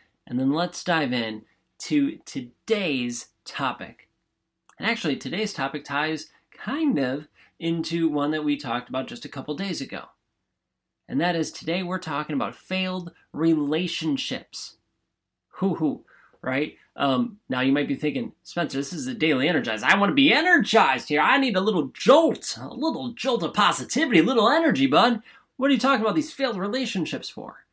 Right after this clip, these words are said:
Well, guess what? Failed relationships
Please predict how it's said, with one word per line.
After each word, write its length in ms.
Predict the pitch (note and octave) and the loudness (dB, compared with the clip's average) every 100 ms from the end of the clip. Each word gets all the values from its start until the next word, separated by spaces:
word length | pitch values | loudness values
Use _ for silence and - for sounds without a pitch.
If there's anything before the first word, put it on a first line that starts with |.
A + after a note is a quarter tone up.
| _ _ _ - | _ _ _ -2
Well, 340 | A#3+ C4+ G3+ _ _ _ | 2 2 0 _ _ _
guess 260 | - G3 - | -4 -2 -2
what? 320 | F#3 C#3 - _ _ _ _ _ _ _ _ _ _ _ _ | 0 0 -2 _ _ _ _ _ _ _ _ _ _ _ _
Failed 220 | - G3+ D3+ | -4 -2 0
relationships 800 | B2 E3+ E3+ F#3 G3+ G3+ - | 0 -2 -2 -2 -2 -4 -10